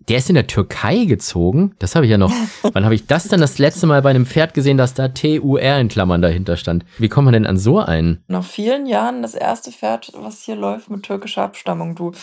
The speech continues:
Speaker 1: Ja, stimmt.
Speaker 2: Der Papa ist ein bisschen speziell manchmal. Der hat den gesehen damals auf der Auktion und weil er schwarz war. Und ich glaube, das war auch die Vorliebe vom Besitzer.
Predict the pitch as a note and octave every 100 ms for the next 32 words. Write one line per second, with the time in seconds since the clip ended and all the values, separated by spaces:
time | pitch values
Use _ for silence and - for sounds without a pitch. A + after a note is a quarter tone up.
0 | - - - A#2 A2 - - A2+ - F#3+
1 | A3+ C4 C4+ C4+ C4+ C4 - C4+ C4 -
2 | A3+ D#4+ D4 F4+ D#4+ G#3 F#3+ G3 G#3 A#3+
3 | A3+ G3 G3 G#3 C#4 C#4 D4 D#4+ F4 -
4 | - - - - - G2+ - D4+ F4+ F4
5 | - _ _ _ _ _ _ G3 _ G3
6 | G3+ G#3+ G3+ F3+ E3+ F#3+ - - D#4+ D#4+
7 | A3+ - - G3+ A3+ B3 B3 A#3+ - -
8 | - - _ G3 F#3+ F#3+ G3 G#3 G3 G3
9 | G3+ G#3 G3 G#3+ G3+ F#3+ F#3+ F3+ C#4